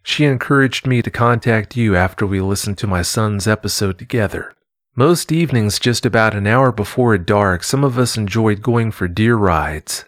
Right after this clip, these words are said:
We had a route we would always use. It started out on a rustic road which was southwest of our cabin on Long Lake, just south of Danbury, Wisconsin.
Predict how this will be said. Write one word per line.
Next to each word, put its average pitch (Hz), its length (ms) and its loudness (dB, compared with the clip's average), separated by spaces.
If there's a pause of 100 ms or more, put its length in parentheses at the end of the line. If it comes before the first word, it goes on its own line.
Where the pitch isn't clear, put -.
(240)
We 147 140 4
had 180 180 4
a 143 60 4
route 139 300 2
we 139 120 2
would 113 140 4
always 117 400 0
use. 107 500 -2 (120)
It - 120 -6
started 139 500 0
out 123 280 4
on 104 180 2
a 90 80 0
rustic 117 500 -2
road 104 340 2
which 101 320 -2
was 90 140 -4
southwest 131 760 0
of 107 100 -4
our 92 140 0
cabin 113 500 0
on 87 220 -4
Long 113 280 2
Lake, 101 380 -2
just - 460 -4
south 110 440 0
of 90 140 -4
Danbury, 107 560 0
Wisconsin. 90 920 -4